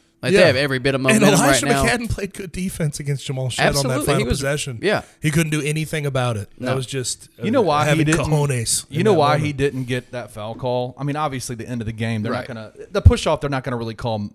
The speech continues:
Speaker 3: much. But the way, if you look at it on the T V,
Speaker 1: It was slick.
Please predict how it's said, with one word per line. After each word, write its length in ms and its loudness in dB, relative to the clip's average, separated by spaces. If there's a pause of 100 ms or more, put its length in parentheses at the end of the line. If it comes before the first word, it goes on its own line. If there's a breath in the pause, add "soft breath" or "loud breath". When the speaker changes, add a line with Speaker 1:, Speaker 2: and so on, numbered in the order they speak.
Speaker 3:
much. 400 -6 (540 soft breath)
But 180 -2
the 100 2
way, 340 4
if 120 -4
you 80 2
look 240 2
at 100 2
it 160 -2
on 280 2
the 80 -2
T 260 -4
V, 340 -2
Speaker 1:
It 100 2
was 200 0
slick. 600 -4